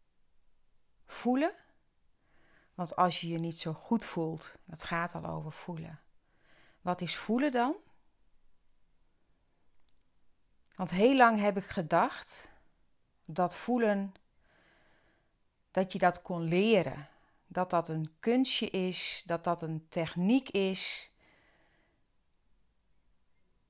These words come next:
die je kunt leren. En vandaar dat ik je daarin graag meeneem,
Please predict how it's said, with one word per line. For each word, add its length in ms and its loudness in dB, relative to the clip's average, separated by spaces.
die 180 -2
je 100 0
kunt 260 -2
leren. 560 0
En 140 -10
vandaar 460 4
dat 140 4
ik 120 -6
je 100 -2
daarin 380 2
graag 360 -2
meeneem, 760 0